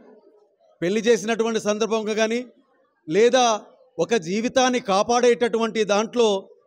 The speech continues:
జీవితంలో ఇది చాలు అనేటటువంటి పద్ధతుల్లో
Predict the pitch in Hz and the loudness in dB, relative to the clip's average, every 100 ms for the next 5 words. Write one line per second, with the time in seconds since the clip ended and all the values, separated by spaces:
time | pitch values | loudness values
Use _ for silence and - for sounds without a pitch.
0 | _ 127 190 233 247 240 233 233 214 190 | _ -4 -2 0 0 2 2 0 -2 -2
1 | 190 240 240 233 226 233 202 220 214 202 | 0 4 2 2 0 -2 -6 -4 -2 -2
2 | 190 226 240 233 220 196 | 0 0 0 2 0 -2